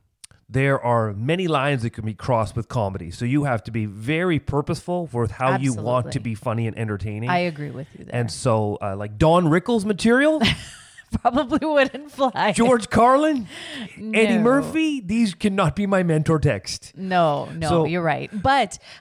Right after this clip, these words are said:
Speaker 2: but I, I, I depend on a little bit of comedy to, to, to sort of, um, to, for that relationship building. Like I do, I do, like, I wouldn't say that I, like, outwardly try to be funny, but I, I allow my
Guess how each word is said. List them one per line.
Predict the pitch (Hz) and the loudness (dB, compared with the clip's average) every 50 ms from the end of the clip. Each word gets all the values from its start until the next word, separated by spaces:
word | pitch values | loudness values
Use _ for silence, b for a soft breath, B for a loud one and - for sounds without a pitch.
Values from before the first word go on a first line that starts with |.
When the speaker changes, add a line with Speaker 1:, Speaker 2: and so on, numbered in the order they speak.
| B | B
Speaker 2:
but | 196 226 254 - | -2 -2 -2 0
I, | - 254 285 320 330 - - - - | 0 -2 -4 -4 -6 -8 -10 -10 -10
I, | 240 208 180 165 B B B B 160 B | -10 -10 -12 -14 B B B B -8 B
I | - 277 311 | -4 -4 -2
depend | - 381 - - - 202 196 202 226 262 262 240 - | -2 -4 -4 -2 -2 0 0 -2 -2 -2 -2 -2 -2
on | - 190 180 180 175 175 - - | -2 -2 -2 -2 -4 -6 -6 -8
a | 190 | -10
little | 190 190 196 202 214 | -8 -6 -4 -4 -4
bit | 190 185 185 | -2 -4 -6
of | 170 156 - | -6 -8 -12
comedy | - - 180 170 180 180 170 160 151 151 147 135 - - | -10 -8 -6 -4 -4 -4 -4 -6 -6 -8 -10 -12 -12 -12
to, | - - 208 180 170 165 160 160 160 156 - - - | -8 -6 -4 -2 -2 -2 -2 -4 -6 -8 -10 -14 -12
to, | - 214 190 165 - | -6 -6 -6 -6 -6
to | - - - - 214 196 | -10 -12 -10 -10 -8 -6
sort | - - 214 214 208 214 | -6 -4 -4 -2 0 0
of, | 208 196 180 165 165 - | -2 -2 -4 -6 -12 -14
um, | - 175 170 160 160 160 156 156 156 _ _ _ | -12 -10 -8 -8 -8 -8 -10 -14 -16 _ _ _
to, | - 294 269 - 214 - | -8 -8 -8 -8 -10 -12
for | - 285 330 359 | -8 -6 -4 0
that | 349 311 - - | 0 0 -2 -2
relationship | 190 196 185 175 170 - - 180 170 - - 175 - | -2 -2 -2 -2 -4 -6 -8 -10 -8 -8 -8 -8 -6
building. | 147 165 156 147 143 156 165 | -6 -6 -6 -6 -8 -10 -8
Like | 202 277 - | -8 -6 -4
I | 330 311 | -4 -6
do, | 254 240 240 - B B B B B | -6 -8 -12 -14 B B B B B
I | - 240 | -14 -14
do, | 208 202 208 - | -14 -14 -18 -12
like, | - 208 214 214 | -10 -8 -4 -4
I | 247 240 | -4 -4
wouldn't | 233 294 311 339 330 | -4 -6 -10 -10 -10
say | - 254 226 | -6 -6 -6
that | 208 202 | -4 -4
I, | 190 185 175 | -4 -4 -4
like, | 170 165 160 156 - - | -4 -6 -8 -8 -8 -6
outwardly | 170 180 180 - - 180 175 156 156 156 160 | -6 -6 -6 -8 -12 -12 -12 -12 -14 -16 -16
try | - - - - - 175 170 156 151 151 160 175 | -16 -18 -18 -12 -8 -6 -4 -2 -2 -2 -4 -4
to | 165 - 160 | -6 -8 -10
be | 139 160 139 | -10 -10 -14
funny, | - - - 143 139 131 131 143 | -16 -14 -14 -14 -14 -12 -14 -14
but | 151 151 143 185 170 - - | -10 -4 -2 -2 -2 -2 -4
I, | - 175 170 170 - - - - | -8 -8 -8 -10 -12 -16 -14 -12
I | 175 170 170 170 165 - | -12 -10 -10 -10 -12 -12
allow | - 175 180 175 175 175 175 175 180 214 247 277 277 | -12 -12 -10 -8 -4 -2 0 2 2 2 0 0 -2
my | 247 214 190 180 175 170 160 160 156 | -4 -4 -4 -2 -2 -2 -2 -4 -6